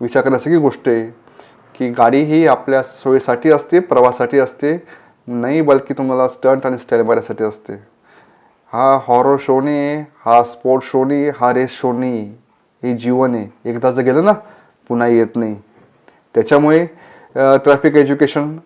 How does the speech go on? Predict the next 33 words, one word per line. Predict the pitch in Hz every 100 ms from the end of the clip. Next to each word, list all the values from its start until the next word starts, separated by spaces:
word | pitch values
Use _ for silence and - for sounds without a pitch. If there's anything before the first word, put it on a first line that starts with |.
| _ 139
हे |
दिलं | 135 131 127
गेलं | 127
पाहिजे, | 123 120 120 120 120 - - _ 135
ड्रायव्हिंगची | 127 135 139 131 131
पद्धत | 131 127 143 143
ही | 135
बदलली | 131 - 123 123 120
पाहिजे. | 120 117 120 117 - - - -
ट्रॅफिक | 147 156 180
एज्युकेशनमध्ये, | 180 185 185 190 185 180 190 196
अ, | 202 - - - - - - - - 139
जे | 147
अति | 156 139 175 180
पंधरा | 156 147 165
सोळा | 160 151
वर्षाचे | 151 156 151
मुलं | 139 147 143
असतील | - 151
त्यांना | 156 135 139 147 151 160 156 135
गाडीचं | 131 139 135 151 151
प्र-, | 143 123
गाडी | 123 123 139
वापरायला | 131 123 135
देऊ | 131 127
नका, | 123 123 123 127 _ - - -
दिल्यास | 135 139 156 170 165 -
त्यांचं | 143 143 156 147
लायसन्स | 143 131 - 156 170 -
हे | 147 143
रिन्यू | 139 143
केलं | 139 131
पाहिजे, | 131 127 123